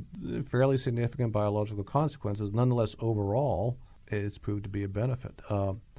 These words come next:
any rate, I think that's an example of an issue that, uh, could become,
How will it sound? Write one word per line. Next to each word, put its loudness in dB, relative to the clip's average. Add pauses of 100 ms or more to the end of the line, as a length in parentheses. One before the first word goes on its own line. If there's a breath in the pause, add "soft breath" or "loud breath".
(320 loud breath)
any 10
rate, 10
I 6
think 4
that's 6
an 6
example 4
of 2
an 4
issue 2
that, 2
uh, 0
could 0
become, -2